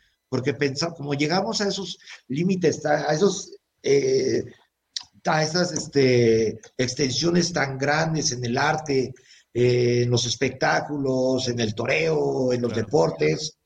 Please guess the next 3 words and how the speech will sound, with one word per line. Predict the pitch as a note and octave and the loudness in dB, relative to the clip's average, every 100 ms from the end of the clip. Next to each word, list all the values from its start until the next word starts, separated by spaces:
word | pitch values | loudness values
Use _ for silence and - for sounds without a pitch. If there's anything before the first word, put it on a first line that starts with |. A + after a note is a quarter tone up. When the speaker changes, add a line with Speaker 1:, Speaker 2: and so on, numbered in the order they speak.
| _ _ _ _ _ _ _ _ _ _ | _ _ _ _ _ _ _ _ _ _
Speaker 1:
llegan | B2 C#3 D3+ E3+ F3 F3+ _ _ - | -4 0 0 0 -4 -8 _ _ -10
hasta | A#2 - D3 C3+ B2+ B2+ | -10 -6 -2 0 0 -2
límites | C#3 D3 E3+ E3+ E3+ - - | -4 -2 -2 -2 -2 -4 -16